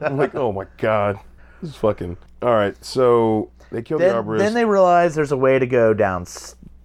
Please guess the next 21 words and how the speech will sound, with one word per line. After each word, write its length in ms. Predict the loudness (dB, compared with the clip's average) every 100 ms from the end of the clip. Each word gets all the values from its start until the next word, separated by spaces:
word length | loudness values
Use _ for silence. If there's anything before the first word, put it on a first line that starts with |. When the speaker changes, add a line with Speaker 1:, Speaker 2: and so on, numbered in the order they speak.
| -6
Speaker 2:
oh, 280 | 0 2 0 -4 -20 -6
they 420 | -2 0 0 -4 -14 -20 -20 -14
make 220 | -4 -2 0
it 180 | -2 0 2 2 2 -2 -6 -12 -14 -20 -20
downstairs 880 | -20 -10 -2 2 2 2 2 0 -4
or 80 |
something, 800 | -4 -4 -4 -4 -4 -4 -8 -12 -16 -20 -20 _ -4
and, 720 | 0 0 0 -2 -8 -10 -14 -20 -18 -4
uh, 80 | -4
in 220 | -2 -4
the 80 | -6
school, 540 | -6 0 2 2 -2 -12 -10
they 80 | -4
realize 260 | 0 0 0
there's 120 | -4
a 40 |
way, 180 | -2 0
and 60 | 0
they're 80 | 2
like, 180 | 0 -2 -20 -4
"Oh, 380 | 2 2 0 -6